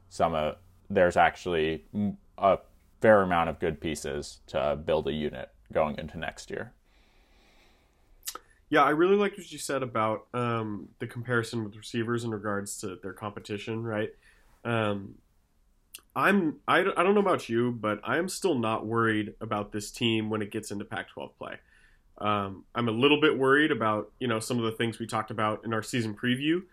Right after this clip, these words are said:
Speaker 2: like maybe some of the environments they'll run into, like playing in Pullman or playing in the desert,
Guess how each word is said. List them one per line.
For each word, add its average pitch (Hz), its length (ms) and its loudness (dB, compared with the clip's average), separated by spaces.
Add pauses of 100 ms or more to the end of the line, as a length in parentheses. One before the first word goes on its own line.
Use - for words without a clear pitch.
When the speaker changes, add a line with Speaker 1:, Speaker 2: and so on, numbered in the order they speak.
(340)
Speaker 2:
like 101 280 -6
maybe 117 200 0
some 123 160 0
of 113 60 0
the 110 100 0
environments 127 500 4
they'll 127 100 -2
run 120 200 0
into, 117 640 -2
like 92 240 -14 (160)
playing 110 300 -2
in 113 120 -4
Pullman 170 460 0
or 123 80 2
playing 113 440 0
in 107 180 -2
the 104 80 -4
desert, 127 520 2